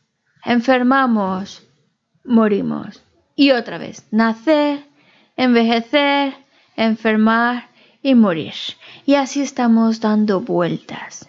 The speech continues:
en esta noria que vamos otra vez naciendo, envejeciendo, enfermar, morir y otra vez, y otra vez. La única manera de cortar con este círculo es-, vicioso es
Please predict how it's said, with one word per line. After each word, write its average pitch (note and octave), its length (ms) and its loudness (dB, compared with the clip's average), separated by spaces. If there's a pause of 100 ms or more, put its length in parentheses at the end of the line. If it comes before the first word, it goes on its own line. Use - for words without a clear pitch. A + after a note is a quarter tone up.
en G3+ 160 -2
esta G#3+ 460 -4 (260)
noria G3+ 600 0 (120)
que - 80 -8
vamos G3+ 340 -4
otra F#3+ 220 -8
vez F#3 180 -8
naciendo, A3 640 -2
envejeciendo, G3+ 880 -4 (180)
enfermar, G#3+ 460 0
morir G3 340 -4
y C4 100 4
otra G#3+ 280 -2
vez, F#3 200 -8
y G3 60 -8
otra G3 220 -8
vez. F3 180 -10 (600)
La C#4+ 180 2
única G4 380 0
manera C#4 460 2
de B3+ 120 -2
cortar C4 1120 0
con G#3+ 220 0
este A3+ 480 0
círculo A#3 1040 2
es-, A3 160 -4 (720)
vicioso A3+ 1000 0
es A#3+ 360 -2